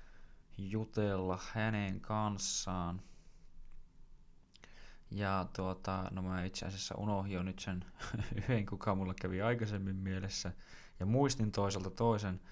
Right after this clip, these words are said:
öö, ketä mä olin miettinyt.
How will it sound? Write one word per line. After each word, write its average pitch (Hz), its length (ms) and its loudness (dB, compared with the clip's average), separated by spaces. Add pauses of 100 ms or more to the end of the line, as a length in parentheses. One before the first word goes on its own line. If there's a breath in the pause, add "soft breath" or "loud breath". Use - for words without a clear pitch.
(800 loud breath)
öö, 90 380 0
ketä 92 380 -2
mä 90 280 0
olin 90 360 0 (140)
miettinyt. 92 920 -2